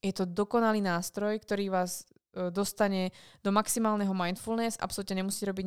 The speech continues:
nejaké cvičenia mindfulness. Váš menštruačný cyklus je dostatočný mindfulness. Je to veľmi praktická pomôcka, je to veľmi praktická pomôcka i pre svoj osobný rozvoj.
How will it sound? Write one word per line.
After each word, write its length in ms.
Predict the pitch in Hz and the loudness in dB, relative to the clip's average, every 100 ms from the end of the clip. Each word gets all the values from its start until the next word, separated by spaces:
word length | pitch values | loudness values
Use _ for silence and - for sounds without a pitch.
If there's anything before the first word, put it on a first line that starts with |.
| 190 | -4
nejaké 140 | 190 | -4
cvičenia 400 | - 190 208 185 | -6 -6 -4 -2
mindfulness. 640 | 180 175 - 196 190 190 - _ | -2 -4 -4 -4 -4 -6 -10 _
Váš 240 | - 185 180 | -4 -2 0
menštruačný 480 | 208 208 202 196 | -2 0 0 0
cyklus 320 | 185 180 180 175 | -6 -8 -8 -8
je 60 | |
dostatočný 420 | 180 185 180 - | -6 -6 -6 -6
mindfulness. 640 | 180 180 180 208 214 233 - _ _ _ _ - | -4 -4 -4 -4 -2 -2 -6 _ _ _ _ -6
Je 80 | |
to 80 | 190 | 0
veľmi 240 | 185 220 233 | 2 4 4
praktická 480 | 214 208 202 - | 2 2 -2 -2
pomôcka, 640 | 196 196 196 208 - 233 226 | -2 -2 -2 -2 -2 -2 -2
je 80 | 196 | -4
to 80 | |
veľmi 240 | 180 196 196 | -2 -2 0
praktická 400 | 190 185 190 - | -2 -2 -6 -6
pomôcka 480 | 185 185 185 - - | -4 -4 -6 -6 -8
i 80 | |
pre 160 | 185 185 | -4 -2
svoj 240 | 180 - | -4 -4
osobný 400 | - - 208 185 | -4 0 0 0
rozvoj. 480 | 170 170 180 214 247 | -2 -2 -2 -2 -2